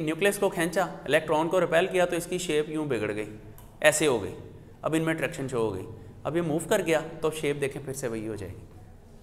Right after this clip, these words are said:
फिर से symmetrical हो जाएगा ऐसे। समझ आ गई ना बात की? तो ये permanent, ये अभी भी डायपोलर ही है, लेकिन ये जो गुजर गया हुआ है इसकी shape फिर से polar, नॉन पोलर हो गई हुई है, इसकी shape फिर से spherical हो गई हुई है। तो ये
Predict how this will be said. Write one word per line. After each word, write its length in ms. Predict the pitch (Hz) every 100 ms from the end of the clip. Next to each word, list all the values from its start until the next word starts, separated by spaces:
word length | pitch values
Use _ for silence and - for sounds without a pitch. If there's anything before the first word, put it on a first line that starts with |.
| -
फिर 140 | 202
से 180 | 196 240
symmetrical 480 | 233 190 156 151 127
हो 100 | 113
जाएगा 240 | 98 92
ऐसे। 200 | 92 92 - - - - - - - -
समझ 240 | - 202 202
आ 100 | 202
गई 80 |
ना 100 | 262
बात 260 | 220 143 -
की? 80 | 120 - - - - -
तो 100 | 165 - 170
ये 120 | 233
permanent, 460 | 220 196 190 220 220
ये 140 | 208 -
अभी 220 | 196 277
भी 120 | 302
डायपोलर 460 | 247 190 180 160 147
ही 80 |
है, 120 | 113 - - - - -
लेकिन 220 | 156 170
ये 140 | 175 185
जो 120 | 160
गुजर 300 | 120 117 196
गया 180 | 220 190
हुआ 280 | 156 127 135
है 440 | 143 131 156 - 165
इसकी 280 | 165 208 202
shape 320 | 190 180 180
फिर 120 | 175
से 160 | 160 226
polar, 300 | 220 175 165
नॉन 260 | 165 160 165
पोलर 240 | 180 170 175
हो 140 | 165
गई 160 | 131 147
हुई 160 | 127
है, 420 | 131 165 - - - -
इसकी 240 | 170 180 196
shape 300 | 180 170 170
फिर 120 | 180
से 180 | 180 233
spherical 480 | 220 180 170 175 175
हो 120 | 147
गई 180 | 135 156
हुई 180 | 143
है। 160 | 131 170
तो 100 | 175
ये 180 | 180